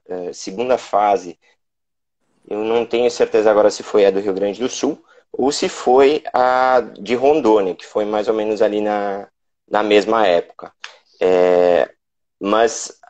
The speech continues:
a, a minha nota de Rondônia, pra qual, é, eu fiz o, o, o Fórmula, tô lembrando agora, foi a de Rondônia, ela foi,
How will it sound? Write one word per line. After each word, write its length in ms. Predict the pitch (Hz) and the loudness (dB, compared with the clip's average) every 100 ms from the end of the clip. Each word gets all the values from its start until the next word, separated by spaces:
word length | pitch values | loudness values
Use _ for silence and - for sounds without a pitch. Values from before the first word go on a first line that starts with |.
| - | -6
a, 520 | 104 101 98 92 101 | -2 -2 -2 -2 -4
a 40 | |
minha 220 | 110 139 | -2 0
nota 400 | 139 117 107 101 | 2 0 0 -2
de 160 | 87 135 | -2 0
Rondônia, 680 | 165 196 131 139 139 104 87 | 0 -2 0 2 2 2 -2
pra 160 | - | -4
qual, 460 | - 104 104 98 92 | -4 0 0 0 -4
é, 300 | - 92 87 - | -8 -8 -8 -8
eu 160 | 95 | -8
fiz 460 | - - 104 101 85 | -8 -10 -8 -8 -6
o, 440 | 90 85 82 - - | -8 -8 -10 -16 -20
o, 400 | 85 80 82 - _ _ _ _ _ _ _ | -18 -18 -20 -20 _ _ _ _ _ _ _
o 100 | 90 | -10
Fórmula, 600 | 90 - 117 143 113 82 | -6 2 4 4 0 -8
tô 120 | - | -12
lembrando 400 | 92 90 85 87 | -8 -6 -4 -4
agora, 300 | 82 82 98 | -2 0 0
foi 260 | 98 - 90 | -2 -2 0
a 60 | 92 | 0
de 100 | 110 | -2
Rondônia, 680 | 113 117 87 95 156 131 - _ _ _ - | -2 -2 0 0 -2 -4 -10 _ _ _ 0
ela 260 | 104 131 | 2 2
foi, 500 | - - 139 175 - | 0 2 4 4 -2